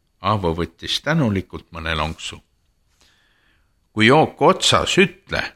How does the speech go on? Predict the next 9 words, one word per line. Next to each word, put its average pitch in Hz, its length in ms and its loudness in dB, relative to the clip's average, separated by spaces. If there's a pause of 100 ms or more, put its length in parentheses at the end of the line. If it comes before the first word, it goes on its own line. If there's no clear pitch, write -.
(120)
võtame 110 440 2
mõnest 131 460 2
kaevust 131 520 2
lisa. - 300 2 (400)
Siit - 420 0
ei 120 100 2
ole 120 180 4
kusagilt 92 600 0
võtta," - 420 -8